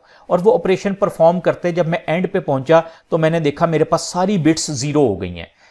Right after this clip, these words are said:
ये सारी बिट ज़ीरो होने का मतलब है कि सेंडर ने जो डेटा सेंड किया था और रिसीवर ने जो डेटा रिसीव किया, उसमें कोई एरर नहीं है। अगर इन बिट्स में कोई एक भी बिट के अंदर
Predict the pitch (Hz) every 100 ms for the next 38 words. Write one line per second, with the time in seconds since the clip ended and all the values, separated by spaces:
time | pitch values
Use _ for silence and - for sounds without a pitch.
0 | _ 202 - - 170 233 170 190 170 135
1 | 165 180 165 165 165 151 135 143 139 156
2 | 160 - _ - - - 139 139 170 190
3 | 190 175 151 131 147 143 120 147 - 175
4 | 175 175 180 165 151 - 165 185 202 202
5 | 175 147 131 147 139 - 143 143 147 165
6 | 165 170 160 160 170 113 113 113 101 87
7 | 85 - _ - - 180 175 262 226 208
8 | 170 185 - 202 208 208 - 156 202 226
9 | 240 170 170 - 180 165 160